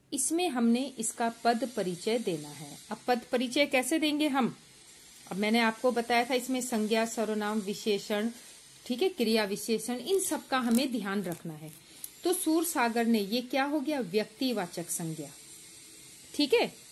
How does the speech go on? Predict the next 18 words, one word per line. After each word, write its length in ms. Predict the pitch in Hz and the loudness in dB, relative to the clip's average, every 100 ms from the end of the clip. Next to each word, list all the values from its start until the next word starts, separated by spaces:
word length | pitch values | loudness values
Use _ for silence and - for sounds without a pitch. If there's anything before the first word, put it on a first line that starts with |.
| - | 0
व्यक्तिवाचक 680 | 208 202 254 240 233 262 254 | 0 2 0 2 4 2 2
संज्ञा 400 | 262 247 254 262 | 2 4 4 4
हो 160 | 262 | 4
गई, 220 | 240 285 370 - - - - - - - | 4 2 2 -4 -20 -20 -20 -20 -20 2
एक 240 | 220 226 233 | 6 6 6
वचन, 380 | 247 277 302 - - | 2 2 -2 -2 2
पुल्लिंग 440 | 220 208 240 339 403 - _ _ _ _ _ _ _ _ _ _ _ _ _ _ _ - - - | 2 4 4 4 -2 -10 _ _ _ _ _ _ _ _ _ _ _ _ _ _ _ -18 -8 0
और 120 | 240 | 0
कर्ता 420 | - 208 185 180 | 2 0 0 -6
कारक, 380 | 170 165 190 175 - - - _ _ _ _ _ - | -6 -8 -10 -18 -20 -20 -20 _ _ _ _ _ 0
ये 160 | 247 220 | 6 6
इसका 340 | - 277 392 | 6 2 0
सही 480 | 403 226 196 254 392 - - _ | 0 0 2 4 4 0 -20 _
आंसर 420 | - 180 165 190 170 | -6 -4 -2 -4 -4
होगा। 340 | 160 151 147 _ _ _ _ - - - - | -6 -8 -18 _ _ _ _ -20 -20 -8 2
हम 120 | 339 | 4
नित्य 500 | 359 330 - 320 311 | 6 4 4 4 4
घूमने 640 | 247 226 226 240 285 339 | 6 6 8 6 4 0